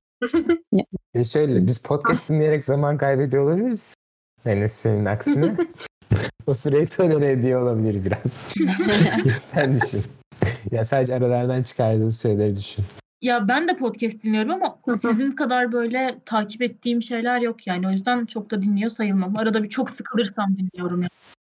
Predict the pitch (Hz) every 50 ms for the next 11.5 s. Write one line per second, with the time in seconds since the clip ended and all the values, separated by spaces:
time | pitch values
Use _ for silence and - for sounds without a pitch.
0 | _ _ _ _ _ _ _ _ _ _ 87 90 85 - - - - 131 151 165
1 | 170 165 185 214 240 - - _ _ - 127 139 135 135 143 147 143 143 156 151
2 | 151 151 135 - - _ _ _ - - - - - 123 139 160 170 160 - -
3 | 151 170 170 151 135 127 127 127 123 127 135 135 135 123 123 113 - 117 - -
4 | 120 120 120 113 113 110 110 110 107 107 107 107 101 104 104 107 - - 131 147
5 | 185 185 - - 73 78 - - - _ _ _ _ _ _ _ _ _ _ -
6 | 80 - - 98 101 101 92 85 90 - 87 85 82 - 85 - - 82 82 80
7 | 82 78 78 76 - 82 80 82 - _ - _ _ _ _ _ _ _ _ _
8 | _ - 208 185 175 131 151 165 147 165 165 160 160 170 180 190 196 277 294 277
9 | 233 190 - 143 147 226 196 170 165 - - 139 123 120 117 - - 117 - -
10 | 104 101 104 101 - - 110 101 90 92 104 117 123 120 120 117 - - - -
11 | 113 104 98 95 98 120 131 - -